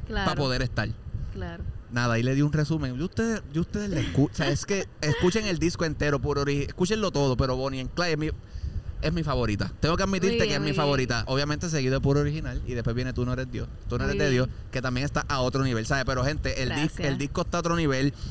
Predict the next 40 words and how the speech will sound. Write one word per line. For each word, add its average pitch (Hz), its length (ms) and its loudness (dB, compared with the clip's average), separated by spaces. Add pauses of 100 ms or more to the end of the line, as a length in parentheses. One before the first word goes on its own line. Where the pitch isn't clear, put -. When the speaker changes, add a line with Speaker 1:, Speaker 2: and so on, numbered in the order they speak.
(180)
Speaker 2:
Este, 147 540 0
estás 156 280 0
a 185 80 0
minutos 185 400 -4
de 170 100 2
presentarte 147 640 -2
aquí 151 280 2
en, 147 140 0
en 139 220 0
el 135 140 4
Lote 135 220 2
veintitrés. 139 580 0 (260)
Speaker 1:
Así 185 300 -4
es. 180 80 -4
Speaker 2:
Que, 160 100 -2
by 131 140 0
the 127 120 0
way, 156 240 2
no 143 120 2
es 143 60 2
la 160 80 2
primera 165 300 2
vez 160 100 4
que 165 140 2
lo 139 100 4
haces. 139 240 2
Ya 123 240 2
buscando 135 760 2
vi 147 160 2
que 151 140 0
ya 143 120 0
te 151 60 -2
habías 143 160 -2
presentado 139 420 -2
aquí 139 120 0
un 139 80 -4
par 139 140 0
de 135 80 2
veces. 123 300 4
Speaker 1:
Sí. 95 60 -4